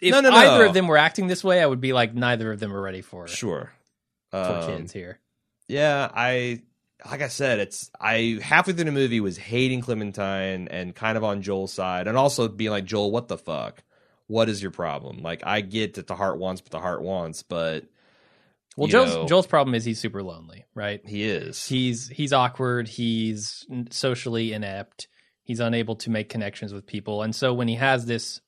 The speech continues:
Speaker 1: slight connection with this person who's forced, she forces herself upon him, right? Like,
Speaker 2: Sure.
Speaker 1: she, without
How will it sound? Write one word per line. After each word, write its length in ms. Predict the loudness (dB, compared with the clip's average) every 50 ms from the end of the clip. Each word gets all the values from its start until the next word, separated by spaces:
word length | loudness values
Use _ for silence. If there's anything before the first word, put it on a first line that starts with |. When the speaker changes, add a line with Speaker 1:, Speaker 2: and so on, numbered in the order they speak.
| _
Speaker 1:
slight 340 | -14 -4 0 2 2 2 2
connection 360 | -2 -2 -2 -2 -2 -2 -6
with 100 | -6 -8
this 140 | -8 -12 -10
person 320 | -6 -4 -4 -4 -4 -6 -6
who's 140 | -6 -6
forced, 360 | -2 2 4 4 4 2 0 -4 -14 -20 _ _ _ _ _ -12 -10
she 240 | -6 -2 0 0 0
forces 400 | 2 2 2 2 2 0 -4 -4
herself 360 | -4 -4 0 0 0 0 -2
upon 360 | -4 -2 0 0 0 0 -2
him, 180 | -6 -10 -10 -6
right? 220 | -4 -2 -2 0
Like, 180 | 0 0 0 0
Speaker 2:
Sure. 160 | -4 -8 -12 _ _ _ _ _ _ _ _ _ _ -14
Speaker 1:
she, 500 | -12 -10 -6 -6 -4 -4 -6 -6 -8 -10 -6
without 480 | -4 -4 2 4 6 6 6 6 2